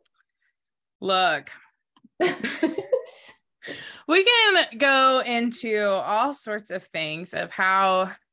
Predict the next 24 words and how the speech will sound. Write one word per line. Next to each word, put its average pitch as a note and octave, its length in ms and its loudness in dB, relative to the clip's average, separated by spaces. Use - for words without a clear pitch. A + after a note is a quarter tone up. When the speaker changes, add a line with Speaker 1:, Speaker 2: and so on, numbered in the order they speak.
Speaker 1:
we G#3+ 100 -8
can G#3+ 140 -8
go F#3+ 160 0
into F3 180 -4
Protestant F3 600 -6
work G3 280 -4
ethic. G4+ 440 -6
We F#3+ 220 -8
can F#3 320 -10
go F3 220 -4
into F3 240 -10
white E3+ 220 -4
supremacy. D4 840 -2
<laughs> D#4 100 2
We, E4+ 80 8
like, E4+ 320 -2
like, C#4 140 0
what C#4+ 280 2
are E4+ 160 4
the, C4+ 440 0
the, G#3+ 240 -12
what's D#4 300 0
behind G3 480 -2
that - 300 -6